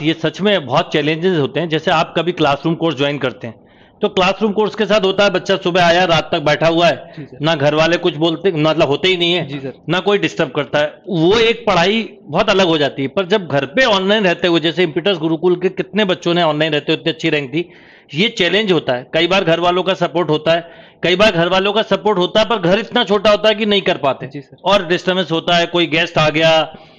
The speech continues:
Speaker 1: कभी कोई आ गया, बहुत सारी चीजें। पर उस सब के बाद भी ये ऑनलाइन में रिजल्ट देना अपने आप में अचीवमेंट है और आपकी सक्सेस जर्नी सुन के बहुत अच्छा लगा। I think जो बच्चे कई बार घर से नहीं निकल पाते,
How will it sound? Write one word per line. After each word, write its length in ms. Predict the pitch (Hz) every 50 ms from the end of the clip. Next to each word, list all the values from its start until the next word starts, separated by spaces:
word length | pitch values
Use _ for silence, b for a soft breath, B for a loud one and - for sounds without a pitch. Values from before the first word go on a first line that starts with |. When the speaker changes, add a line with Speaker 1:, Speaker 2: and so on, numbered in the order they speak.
| B B B B B -
Speaker 1:
कभी 200 | 160 160 170 170
कोई 220 | 170 170 170 170
आ 160 | 165 156 156
गया, 260 | 151 143 156 156 160 165
बहुत 280 | 143 139 156 202 -
सारी 220 | - 202 190 202 190
चीजें। 380 | - 165 160 143 143 135 127
पर 220 | - - - 196 214
उस 400 | 180 190 180 - - _ _ -
सब 200 | 202 180 - -
के 100 | - 214
बाद 340 | 170 131 143 147 175 185 185
भी 200 | 156 139 180 190
ये 260 | 185 160 151 160 185
ऑनलाइन 380 | 165 151 156 156 156 165 170 175
में 120 | 175 170
रिजल्ट 340 | 151 147 139 156 165 151 131
देना 200 | 151 151 160 156
अपने 220 | 147 151 143 151
आप 120 | 147 139 139
में 80 | 143
अचीवमेंट 440 | 127 - - 143 143 165 175 160 160
है 200 | 196 214 208 B B B B B B B B
और 140 | 147 156 160
आपकी 260 | 156 156 156 - 190
सक्सेस 380 | 165 - 160 - - - 180 160
जर्नी 260 | 160 170 165 175 170
सुन 140 | 147 160 160
के 100 | 147 175
बहुत 320 | 143 123 117 120 151 175
अच्छा 220 | 190 180 - 185 180
लगा। 300 | 175 170 170 190 180 160
I 60 | 160
think 200 | 156 - 175 175
जो 160 | 151 160 170
बच्चे 300 | 156 160 156 160 180 185
कई 180 | 180 165 160 156
बार 160 | 156 170 175
घर 160 | 143 147 139
से 160 | 135 - 165
नहीं 180 | 143 135 143 165
निकल 240 | 180 180 180 175 170
पाते, 400 | 143 165 160 156 160 185 196